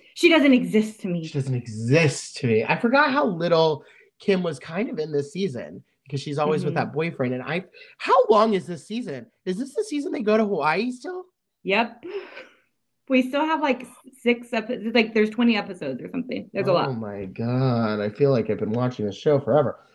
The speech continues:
Speaker 2: Um, then we
Speaker 1: Yep.
Speaker 2: go to a montage of everybody getting ready 'cause they love to do that. Camille's heading to the party with Dee Dee,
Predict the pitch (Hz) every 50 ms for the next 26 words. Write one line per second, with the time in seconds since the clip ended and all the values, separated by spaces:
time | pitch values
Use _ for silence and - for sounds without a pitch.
0 | _ - - 160 156 160 160 - - _ - 151 147 185 196 196 196 180 190 180
1 | 175 156 - - - 170 160 156 151 147 147 - 156 156 165 165 190 208 196 196
2 | 185 170 160 147 156 131 131 135 139 143 139 135 131 123 123 117 113 110 104 85
3 | 85 - - _ - 101 117 120 123 135 156 170 175 185 185 185 190 190 190 170
4 | 160 156 156 143 131 113 104 113 110 - _ _ _ _ _ _ _ _ _ _
5 | _ _ _ _ _ - _ - - - - _ - 165 185 185 185 180 143 165
6 | 156 143 139 131 135 123 127 123 131 131 123 120 120 120 113 113 110 - _ 196
7 | 202 202 202 196 190 190 180 180 175 175 175 170 170 170 170 170